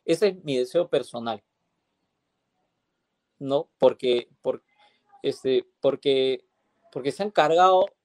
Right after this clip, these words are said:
se han cargado más de lo que, de, o sea, de lo que estoy seguro están conscientes ellos, ¿no? Eh, pero luego habrá que ver situaciones contractuales, ¿no?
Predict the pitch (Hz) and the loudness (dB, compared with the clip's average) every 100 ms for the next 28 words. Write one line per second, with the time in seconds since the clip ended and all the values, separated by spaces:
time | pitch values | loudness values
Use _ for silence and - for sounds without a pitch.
0 | _ - 175 175 180 180 175 180 165 175 | _ -16 -8 -6 -4 -4 -4 -6 -8 -10
1 | 180 160 131 123 120 123 - - 131 143 | -10 -12 -10 -12 -10 -10 -10 -14 -16 -8
2 | 135 135 127 123 123 156 156 160 143 151 | -4 -4 -4 -4 -6 -10 -10 -8 -8 -6
3 | 139 123 - 143 117 - - _ _ _ | -4 -6 -4 -6 -6 -14 -20 _ _ _
4 | _ _ _ _ _ _ _ _ _ 123 | _ _ _ _ _ _ _ _ _ -2
5 | 117 110 110 127 - _ _ _ _ _ | -2 -4 -12 -14 -14 _ _ _ _ _
6 | _ - _ _ - 127 127 127 143 143 | _ -20 _ _ 2 6 8 6 6 8
7 | 147 180 202 180 190 185 180 185 185 170 | 8 8 8 6 6 6 6 6 4 2
8 | 135 160 175 180 139 120 - 165 151 123 | 2 4 2 2 2 2 4 6 6 0
9 | 113 139 139 | -12 -18 -20